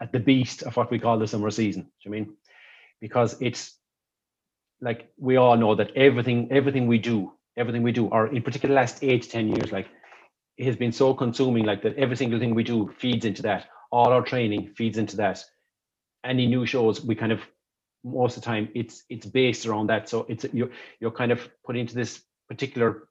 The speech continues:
area where you have to produce a certain type of show like that. Do you know what I mean? And, like,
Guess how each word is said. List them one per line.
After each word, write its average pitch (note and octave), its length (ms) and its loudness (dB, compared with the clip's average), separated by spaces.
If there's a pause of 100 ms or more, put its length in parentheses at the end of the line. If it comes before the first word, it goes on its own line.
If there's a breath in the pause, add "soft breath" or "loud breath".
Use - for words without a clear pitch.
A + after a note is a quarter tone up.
(140)
area A#2 540 6
where A2 140 2
you G#2+ 120 2
have A2+ 160 0
to - 60 -16
produce A2 400 -2
a B2 40 -2
certain A#2 360 2
type A2 260 0
of G#2 80 -10
show G#2+ 140 0
like G2 220 -2
that. G#2+ 200 -2
Do A#2 60 -4
you A2+ 40 0
know A2+ 60 0
what G#2 60 0
I - 0 -
mean? - 80 -6 (1300 loud breath)
And, B2+ 340 0 (120)
like, - 260 -4